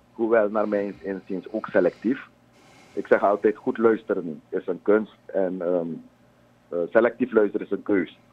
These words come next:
<coughs> Sorry, ja. Dus men heeft, ehm, selectief, ehm, gepakt wat men wilde horen en heeft, ehm, ja, naar eigen inzicht een wending aangegeven om, eh,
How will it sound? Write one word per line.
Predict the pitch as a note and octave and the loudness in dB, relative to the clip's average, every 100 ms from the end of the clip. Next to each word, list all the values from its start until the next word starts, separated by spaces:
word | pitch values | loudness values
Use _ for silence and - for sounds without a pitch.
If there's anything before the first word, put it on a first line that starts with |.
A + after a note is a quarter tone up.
| _ _ | _ _
<coughs> | - - - - C6+ - - - - - F#2 F2+ - - - - | -4 2 2 0 -2 -4 -2 -2 -2 -6 -10 -14 -16 -18 -16 -2
Sorry, | - F2 C#2+ - | 2 4 2 0
ja. | A2+ D2 C2 _ _ _ | 2 2 0 _ _ _
Dus | C#3 | 2
men | C#3+ C#3 | 2 2
heeft, | C#3+ C3+ C3 | 0 0 4
ehm, | B2+ A2 G#2 - - _ _ _ _ _ _ | 4 2 -4 -16 -20 _ _ _ _ _ _
selectief, | A2 G#2 - A#2+ - _ _ _ _ _ - | 0 0 0 -4 -4 _ _ _ _ _ 2
ehm, | A#2+ A2 G2+ F#2+ - - | 4 2 -2 -12 -16 -12
gepakt | - - G2+ - | -12 0 0 2
wat | A#2+ A#2+ | 0 0
men | A2+ | 0
wilde | G#2 F#2+ F#2+ | 2 2 2
horen | F2+ F2+ G#2+ D#3+ G3 | 0 0 0 -2 -6
en | - G#2 F#2+ F2 | -12 -12 -14 -10
heeft, | G2 F#2 - | -8 -8 -8
ehm, | - F2+ E2+ E2 - - _ _ _ | 0 2 2 -2 -10 -16 _ _ _
ja, | - G#2+ F#2 | 0 2 4
naar | F#2 F#2 | 2 2
eigen | F#2 F#2+ G#2+ | 2 4 2
inzicht | G2+ G2 F2+ F#2 | 0 -2 -2 0
een | F#2 | 2
wending | G2+ F#2+ G2 | 2 2 0
aangegeven | F2 F2 E2+ F2+ F2+ A2+ D3+ - _ _ _ _ _ | -2 -4 -4 -2 2 2 0 -6 _ _ _ _ _
om, | - F#2+ F#2 F#2 F#2 F2+ | 0 2 2 0 -2 -2
eh, | F2 | -2